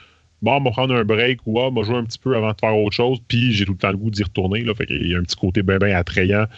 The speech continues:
Euh, <clears throat> c'est un jeu que j'avais peur qu'il soit trop facile. Tu sais, comme,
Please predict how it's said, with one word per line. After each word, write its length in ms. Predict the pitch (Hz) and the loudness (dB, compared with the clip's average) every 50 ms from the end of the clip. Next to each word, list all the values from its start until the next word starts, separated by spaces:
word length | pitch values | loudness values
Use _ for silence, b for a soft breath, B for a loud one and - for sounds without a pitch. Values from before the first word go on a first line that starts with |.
| B B B B B - | B B B B B -2
Euh, 220 | - 95 90 95 - - - - | 0 2 2 0 0 -4 -4 -2
<clears throat> 420 | 185 202 143 123 - - - - | 0 0 0 0 -2 -6 -12 -12
c'est 180 | - - - - | -12 -6 -2 0
un 100 | 123 117 | 0 2
jeu 100 | 113 143 | 2 2
que 60 | 165 | 2
j'avais 200 | 143 131 113 110 | 2 2 2 2
peur 220 | 98 - 131 151 143 | 2 0 0 0 -2
qu'il 80 | - | -4
soit 540 | - - 120 110 110 113 117 117 120 120 120 117 120 b b b b - - - - | -4 0 0 2 2 2 2 2 2 0 0 -4 -8 b b b b -14 -10 -8 -2
trop 180 | - 131 127 | 0 0 0
facile. 380 | 107 123 110 - - 165 170 180 b b b b _ _ - | 2 0 -2 0 0 -2 -2 -4 b b b b _ _ -6
Tu 60 | 156 | -6
sais, 40 | 151 | -4
comme, 260 | 143 - 120 117 110 | -2 -2 -4 -4 -4